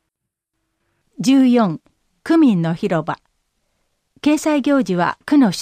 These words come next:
催ではありません。各主催者に内容をよく確認の上、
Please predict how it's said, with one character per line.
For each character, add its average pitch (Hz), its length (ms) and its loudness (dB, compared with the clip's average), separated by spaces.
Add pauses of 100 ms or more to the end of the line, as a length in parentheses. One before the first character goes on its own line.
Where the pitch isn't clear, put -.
催 190 140 0
で 185 120 -2
は 165 160 -2
あ 175 60 -2
り 185 120 0
ま 185 120 -2
せ 175 160 -4
ん。 151 80 -8 (640)
各 302 300 -4
主 - 160 -12
催 240 180 0
者 202 180 -2
に 180 260 -6
内 233 280 2
容 226 240 0
を 220 80 0
よ 254 160 0
く - 160 -20
確 208 280 -4
認 202 180 2
の 196 180 0
上、 190 220 0